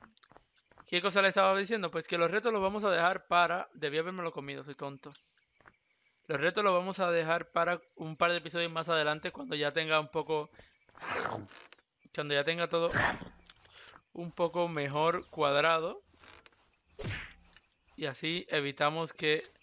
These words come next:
esto sea, porque si no sería totalmente injusto ganar, digo, perder, porque me mataría cualquier zombie sin problema alguno, vamos. Tampoco sería muy...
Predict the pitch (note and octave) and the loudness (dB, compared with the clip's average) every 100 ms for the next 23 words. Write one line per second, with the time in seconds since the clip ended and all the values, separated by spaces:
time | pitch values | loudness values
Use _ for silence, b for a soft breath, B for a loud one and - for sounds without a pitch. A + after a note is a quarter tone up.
0 | _ _ _ _ _ _ - E3 - D#3+ | _ _ _ _ _ _ -2 -2 -2 -4
1 | E3 D#3 C#3+ C#3+ D3 C#3 C#3 D3+ D3 D#3+ | 2 4 2 0 0 0 0 -4 -2 2
2 | F3+ F3 F3 E3 D#3 D#3+ F3 E3 D#3+ E3 | 4 4 4 2 -2 -2 -4 -8 -10 -10
3 | D#3+ E3 C#3 D#3 F3 - _ _ - D#3 | -6 -2 0 2 0 -2 _ _ -8 -2
4 | C#3+ C3+ C3 D#3+ D3+ D#3+ _ b b b | 0 2 4 4 4 -2 _ b b b
5 | b _ D#3 D3+ F3 D#3 C#3+ C#3+ C#3 D3 | b _ -6 -2 0 2 2 2 0 0
6 | D3+ D3 - D3 C3+ D3+ D3 D3 D3 C#3 | 0 -6 -4 -6 -4 -6 -6 -8 -10 -12
7 | C#3 C3 C3+ C3 B2 D#3 C3 B2+ B2+ C3 | -8 -6 -4 -6 -10 -14 -12 -10 -12 -14
8 | _ _ - _ _ - _ _ _ _ | _ _ -20 _ _ -20 _ _ _ _
9 | _ _ - - _ _ _ - - _ | _ _ -20 -20 _ _ _ -20 -20 _
10 | _ - - - C3+ D#3+ D3+ D#3+ D#3+ D#3 | _ -20 -16 -10 -6 0 2 2 2 2
11 | D3 D3 D3+ - | 2 -2 -6 -10